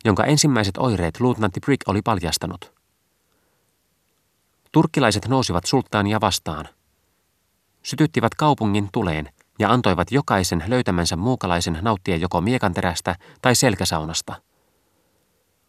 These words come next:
Joidenkin englantilaisten onnistui paeta, mutta, kuten odottaa saattoi, Britannian suurlähetystön herrat mieluummin kuolivat puolustaessaan punaisia kirstujaan tai äärimmäisissä tapauksissa nielivät avainnippuja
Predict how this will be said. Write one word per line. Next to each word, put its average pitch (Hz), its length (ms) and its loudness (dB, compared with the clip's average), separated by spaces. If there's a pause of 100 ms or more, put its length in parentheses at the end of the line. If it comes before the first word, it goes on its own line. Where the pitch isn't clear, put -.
(220)
Joidenkin 131 440 4
englantilaisten 90 720 0
onnistui 110 400 -2
paeta, 85 400 -2 (680)
mutta, 117 340 0 (220)
kuten 101 240 0
odottaa 98 340 0
saattoi, 87 560 -2 (380)
Britannian 123 460 0
suurlähetystön 90 680 -2
herrat 95 360 -2
mieluummin 98 480 -2
kuolivat 98 440 0
puolustaessaan 90 800 -2
punaisia 92 480 -4
kirstujaan 82 580 -4 (240)
tai 95 200 0
äärimmäisissä 107 640 2
tapauksissa 95 560 -2
nielivät 98 460 -2
avainnippuja 85 680 -4